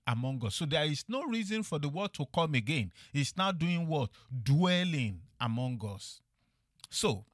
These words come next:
let's start from the book of Isaiah forty-nine, so as to see the word of the Lord that is dwelling among us and the time factor of the word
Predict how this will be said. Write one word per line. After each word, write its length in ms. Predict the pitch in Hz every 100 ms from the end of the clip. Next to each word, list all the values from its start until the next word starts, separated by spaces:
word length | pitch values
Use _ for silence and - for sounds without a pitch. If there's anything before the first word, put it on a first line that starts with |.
| _ - - _
let's 180 | 381 -
start 260 | - 226 -
from 160 | 190
the 100 | 165
book 220 | 160 202 -
of 120 | 165
Isaiah 580 | 151 131 165 170 160 156
forty-nine, 680 | - 127 - 135 143 107 - _ _ _ - - - _
so 340 | - 240 269 -
as 220 | 151 135
to 160 | - 139
see 500 | - 226 269 302 294 _
the 180 | 120 139
word 320 | 127 185 214
of 140 | 127 107
the 100 | 113
Lord 480 | 107 113 160 - -
that 180 | 147 139
is 240 | 135 110
dwelling 680 | 92 139 202 220 214 135 120
among 460 | 120 135 170 156
us 340 | 104 95 - - _ - - - -
and 480 | - 147 139 127 - - _ _ _
the 120 | 143
time 560 | 143 - 202 226 254 294
factor 640 | - - 214 - - 208 190
of 280 | 160 147 120
the 80 | 139
word 800 | 127 113 127 214 165 110 117 -